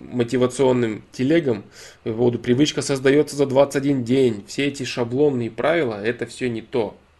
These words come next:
Выброси это всё, отдохни немного от информации. Отдохни от информации, даже от обсуждения того, чего ты со мной собрался сегодня обсуждать.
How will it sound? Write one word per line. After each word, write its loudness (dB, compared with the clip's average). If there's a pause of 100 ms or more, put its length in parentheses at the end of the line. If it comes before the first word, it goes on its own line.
(140)
Выброси -2
это -4
всё, -12 (100)
отдохни -6
немного -2
от -10
информации. -12 (960)
Отдохни -2
от 2
информации, -2
даже 0
от -4
обсуждения 0
того, 0 (140)
чего 0
ты -6
со -2
мной 2
собрался -2
сегодня -8
обсуждать. -12